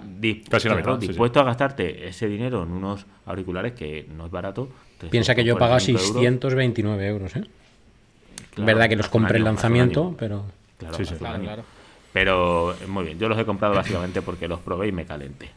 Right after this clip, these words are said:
Speaker 1: O sea, ya yo me conozco y una vez hecho ya
Speaker 3: Yo creo que
Speaker 1: tiene
Speaker 3: la
Speaker 1: que
Speaker 3: diferencia
Speaker 1: importar.
Speaker 3: es la comodidad que aportan.
Speaker 1: Sí.
Speaker 3: Para mí es la clave de los auriculares. Podrán sonar mejor, peor, compararlos con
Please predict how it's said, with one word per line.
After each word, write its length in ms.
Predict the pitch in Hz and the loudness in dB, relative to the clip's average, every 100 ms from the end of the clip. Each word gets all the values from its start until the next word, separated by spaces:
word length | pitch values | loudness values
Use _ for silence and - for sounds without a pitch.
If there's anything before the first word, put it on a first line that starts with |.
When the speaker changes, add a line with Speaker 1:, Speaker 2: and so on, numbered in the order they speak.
| - | -18
Speaker 1:
O 40 | |
sea, 180 | - 82 | -14 -10
ya 360 | 82 82 80 82 - | -8 -8 -10 -12 -12
yo 240 | 87 82 78 | -10 -8 -10
me 80 | 101 | -8
conozco 480 | 95 92 95 113 120 | -6 -6 -6 -6 -6
y 320 | 101 71 60 - - _ _ _ _ _ - | -8 -10 -12 -16 -20 _ _ _ _ _ -10
una 180 | 90 | -6
vez 120 | 85 90 | -6 -8
hecho 260 | 90 98 | -10 -10
ya 300 | 85 69 67 - - - - | -10 -12 -14 -18 -20 -18 -2
Speaker 3:
Yo 140 | 123 | 0
creo 120 | 131 120 | 2 4
que 40 | |
Speaker 1:
tiene 80 | 117 | 4
Speaker 3:
la 60 | |
Speaker 1:
que 40 | 107 | 2
Speaker 3:
diferencia 480 | 104 113 120 - 127 | 0 0 0 0 -2
Speaker 1:
importar. 240 | - - | -2 -6
Speaker 3:
es 80 | 110 | -2
la 240 | 104 98 - | -2 -2 -6
comodidad 1040 | - 101 95 95 92 90 92 95 120 170 185 - _ _ - | -4 -2 -2 -2 -2 -4 -4 -2 -2 -2 -6 -18 _ _ -4
que 80 | |
aportan. 540 | 98 90 98 87 - 80 | -2 -2 -4 -6 -8 -10
Speaker 1:
Sí. 140 | - - | -12 -4
Speaker 3:
Para 260 | 113 113 110 | 0 2 0
mí 240 | 143 202 - _ | -2 -6 -10 _
es 180 | - 107 | -8 -6
la 220 | 98 98 | -2 -2
clave 480 | 92 113 127 170 254 - - | -2 -2 -2 -2 -6 -12 -12
de 340 | 110 101 98 | -6 -4 -4
los 240 | 95 92 98 | -4 -6 -6
auriculares. 580 | 90 87 98 - - - _ _ _ _ | -6 -6 -8 -8 -16 -20 _ _ _ _
Podrán 380 | - 107 113 120 | -2 0 0 -2
sonar 240 | 117 113 | -2 -4
mejor, 640 | 107 104 127 127 131 127 - | -2 -2 2 2 2 0 -6
peor, 540 | - 92 113 120 120 123 | -6 -2 2 2 0 -4
compararlos 520 | 95 92 95 104 101 | -6 -4 -4 -2 -4
con 340 | - 104 95 | -2 -2 -2